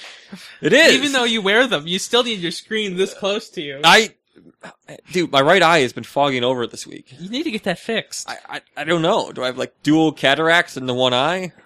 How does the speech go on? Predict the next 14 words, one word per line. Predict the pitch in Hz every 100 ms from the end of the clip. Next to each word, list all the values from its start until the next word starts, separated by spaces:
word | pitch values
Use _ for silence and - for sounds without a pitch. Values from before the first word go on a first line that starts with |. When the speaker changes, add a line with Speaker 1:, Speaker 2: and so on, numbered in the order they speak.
| _ _ _ -
Speaker 2:
Yes. | 143 - - - _ _ - 135
Speaker 1:
Oh. | 151
Speaker 2:
I | 165
hear | 208
that's | 196 160 135
possible, | 156 143 131 127 131
actually. | 131 - - _
Speaker 1:
Yeah, | - 160
yeah, | 151 143
like | 127 113
the, | 131
the, | 110 120
the | 110 110 _
double | 110 127 123 113